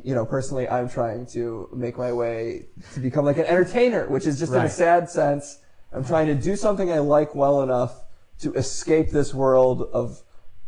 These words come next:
Speaker 1: work at something I don't
Speaker 2: Drudgery
Speaker 1: believe in and, and
Speaker 2: and
Speaker 1: drudgery.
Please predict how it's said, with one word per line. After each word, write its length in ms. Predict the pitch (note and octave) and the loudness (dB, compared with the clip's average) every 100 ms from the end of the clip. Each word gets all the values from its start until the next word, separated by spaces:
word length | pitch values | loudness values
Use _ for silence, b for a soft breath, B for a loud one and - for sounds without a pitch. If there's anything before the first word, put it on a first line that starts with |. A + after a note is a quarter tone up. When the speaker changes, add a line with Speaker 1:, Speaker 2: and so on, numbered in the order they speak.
| - - | -8 -6
Speaker 1:
work 680 | C#3 C3 C3 D#3 D3+ D3 - | -4 -2 2 4 4 0 -2
at 240 | C3+ B2+ B2+ | 0 0 0
something 400 | D3 B2+ C3 B2 | 0 0 -2 0
I 160 | A#2+ | 0
don't 280 | C3 C#3+ D#3+ | 4 4 4
Speaker 2:
Drudgery 120 | D3+ | 4
Speaker 1:
believe 320 | C#3+ C#3+ C#3 | 4 2 2
in 160 | C#3+ C#3 | 2 2
and, 140 | C3+ | 0
and 80 | C3 | 0
Speaker 2:
and 180 | C3+ B2 | 0 0
Speaker 1:
drudgery. 680 | C#3 C#3 B2+ A#2+ A#2+ B2 | 2 2 2 0 0 -4